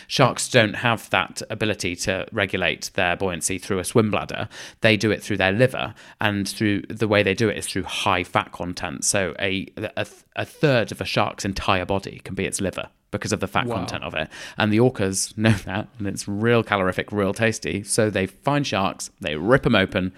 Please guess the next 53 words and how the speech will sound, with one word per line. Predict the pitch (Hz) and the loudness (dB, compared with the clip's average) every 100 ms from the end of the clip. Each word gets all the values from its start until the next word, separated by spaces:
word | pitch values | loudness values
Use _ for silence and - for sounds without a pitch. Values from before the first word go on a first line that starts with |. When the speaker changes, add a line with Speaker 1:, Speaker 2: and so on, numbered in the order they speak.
| - | -12
Speaker 1:
and | 98 | -4
they | 95 | 0
eat | 90 104 | 2 2
the | 101 | 0
liver. | 104 87 85 - | -2 -2 -4 -4
And | 143 | 2
Speaker 2:
And | 135 | 6
Speaker 1:
they've | 131 | 8
Speaker 2:
then | |
Speaker 1:
been | 131 | 8
Speaker 2:
they, | 151 | 10
Speaker 1:
doing | 151 | 8
that | 120 98 - - | 6 2 0 -10
Speaker 2:
and | 135 | 0
Speaker 1:
to | 123 | 4
Speaker 2:
they | 123 123 127 127 | 4 2 -4 -6
l-, | - - | -10 0
don't | 135 131 | 4 4
eat | 123 | 4
the | 120 | 2
rest. | 107 - - - | 0 -4 -14 -6
They | - | -2
Speaker 1:
They | 123 | 6
Speaker 2:
just | 151 151 | 6 8
Speaker 1:
don't, | 160 | 6
yeah, | 160 156 | 8 6
they | 120 | 6
just | 110 | 4
leave | 123 113 | 2 4
it. | 101 - - - | 0 -2 -12 2
Um, | 123 | 4
and | 131 | 8
Speaker 2:
Some | |
Speaker 1:
they've | 135 | 8
been | 131 131 | 8 10
doing | 117 | 10
Speaker 2:
food | 113 | 10
Speaker 1:
that. | 117 | 8
So | 127 | 8
all | |
Speaker 2:
waste. | 143 | 6
Speaker 1:
the | 143 | 4
sharks | 160 151 135 | 2 0 -2
have | 113 | -4
been | 110 | -2
driven | 107 117 117 | -2 0 2
away | 117 117 | 2 0
from | - 110 | 0 0
South | 113 107 | 0 0
Africa | 120 101 - | -2 -4 -6
at | 92 | -6
the | |
moment. | 101 92 87 90 98 | -2 -2 -2 -4 -6